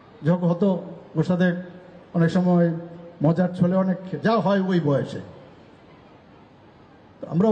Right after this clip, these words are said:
অনেক এইরকম ট্যালেন্ট এবং মানে ন্যাশনাল লেভেলে যেভাবে ও ত্রিপুরার নাম কুড়িয়েছে, মানে আজকে আমরা জানি সাধারণত কি হয়, কারোর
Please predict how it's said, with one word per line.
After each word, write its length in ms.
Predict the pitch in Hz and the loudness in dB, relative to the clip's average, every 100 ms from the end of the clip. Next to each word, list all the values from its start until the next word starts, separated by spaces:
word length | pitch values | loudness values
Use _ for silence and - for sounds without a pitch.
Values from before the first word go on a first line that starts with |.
| 214 | 2
অনেক 180 | 262 - 220 214 | 0 -2 0 2
এইরকম 340 | 196 202 196 170 139 - - | 2 2 0 -2 -6 -4 -2
ট্যালেন্ট 360 | 185 214 208 - 180 | 2 2 0 -2 -4
এবং 140 | 165 185 180 - - - - - | -2 -2 -4 -8 -16 -20 -20 -8
মানে 180 | 143 147 135 - - - - - - - - - 107 | -2 0 0 -4 -12 -20 -20 -20 -20 -20 -20 -16 -4
ন্যাশনাল 380 | 131 147 196 208 196 | -2 0 0 2 2
লেভেলে 280 | 180 196 180 - | 4 4 2 2
যেভাবে 360 | 165 165 156 180 175 - - - - - - - - 202 143 | 2 2 4 4 4 0 -6 -16 -20 -20 -20 -20 -20 -6 0
ও 20 | 151 151 147 | 2 0 0
ত্রিপুরার 400 | 170 165 170 160 165 | 0 2 0 0 0
নাম 100 | 160 - | -4 -2
কুড়িয়েছে, 420 | 160 165 165 127 98 160 - - - - - - - - - - - - - | 0 2 2 -2 -6 -10 -16 -20 -20 -20 -20 -20 -20 -20 -20 -20 -20 -20 -4
মানে 180 | 160 185 185 185 165 | 0 2 2 0 -4
আজকে 280 | 170 - 196 196 202 - - - - - - | -4 2 4 4 2 -4 -16 -20 -20 -20 -2
আমরা 160 | 170 226 214 | 2 2 2
জানি 180 | 214 220 165 - - - | 2 0 0 -4 -8 -2
সাধারণত 480 | 170 196 202 214 202 208 - - - - | 0 2 2 2 2 -2 -6 -16 -20 0
কি 100 | 208 202 | 4 4
হয়, 180 | 165 175 175 | 4 2 0
কারোর 280 | 165 170 | 0 2